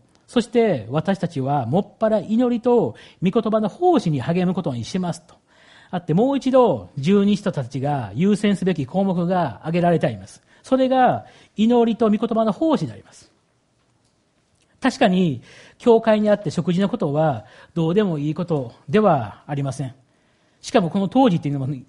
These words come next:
いますのは、教会のメンバーの多くが、まあ、共同生活を送ってたわけで、それは教会にとって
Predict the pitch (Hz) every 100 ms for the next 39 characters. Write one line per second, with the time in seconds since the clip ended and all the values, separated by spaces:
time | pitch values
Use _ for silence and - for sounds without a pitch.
0 | - 170 165 139 120 135 101 - - -
1 | - 220 202 196 196 202 226 185 147 147
2 | 240 285 277 180 160 156 120 - 131 -
3 | 262 277 277 262 - 240 156 139 127 151
4 | 170 170 147 120 117 101 90 _ _ -
5 | - - 185 170 233 233 220 214 226 214
6 | - 151 147 104